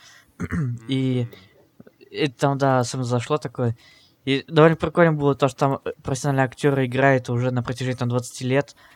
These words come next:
Speaker 1: э, и, а тут <laughs> какие-то люди с улицы просто решили подобро-, подработать, потому что пока ищут работу основную.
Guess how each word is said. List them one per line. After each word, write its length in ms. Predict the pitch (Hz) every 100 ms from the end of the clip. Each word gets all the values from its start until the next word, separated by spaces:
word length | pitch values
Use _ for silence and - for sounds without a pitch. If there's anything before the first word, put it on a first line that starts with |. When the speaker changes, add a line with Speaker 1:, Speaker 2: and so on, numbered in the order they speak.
| _ -
Speaker 1:
э, 320 | 117 113 101
и, 500 | - 120 117 117 113 - _ _ -
а 100 | 120
тут 240 | 139 -
<laughs> 340 | 151 120 - - -
какие-то 400 | - 139 139 143
люди 220 | 131 151 139
с 140 | -
улицы 280 | 156 147 -
просто 240 | 135 127
решили 200 | 127 143
подобро-, 440 | 135 131 123 123 123
подработать, 540 | - 127 127 123 143
потому 140 | - 120
что 80 | -
пока 220 | 120 127
ищут 240 | 120 -
работу 360 | 127 123 135 139
основную. 460 | 120 131 123 117